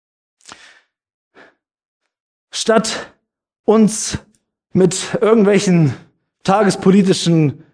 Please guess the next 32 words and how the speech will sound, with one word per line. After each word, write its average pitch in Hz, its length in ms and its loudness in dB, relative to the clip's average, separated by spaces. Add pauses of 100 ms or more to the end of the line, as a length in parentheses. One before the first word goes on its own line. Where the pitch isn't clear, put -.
Geschehen 220 640 0
herumzuplagen 190 920 -2
und 160 80 -2
zu - 120 -6
überlegen, 170 640 0 (180)
wo 170 220 0
auf 185 220 -2
der 151 160 -2
Endzeituhr 175 640 0
sind 220 240 0
wir 135 100 0
jetzt, 135 380 -2 (1700)
gibt 143 360 -4
Jesus, 120 380 -2
und 113 100 -2
das 101 220 -4
liebe 123 260 0
ich, 110 200 -6 (320)
uns 113 260 -6
einen 98 160 -8
Job. - 320 -14 (1800)
Ich 113 180 -2
will 147 140 2
nicht, 139 160 -2
dass 123 100 -4
du 113 80 -6
spekulierst, 120 560 -4
ich 82 120 -10
will, 127 100 0
dass 104 160 -6
du 101 80 -8
missionierst. - 920 -8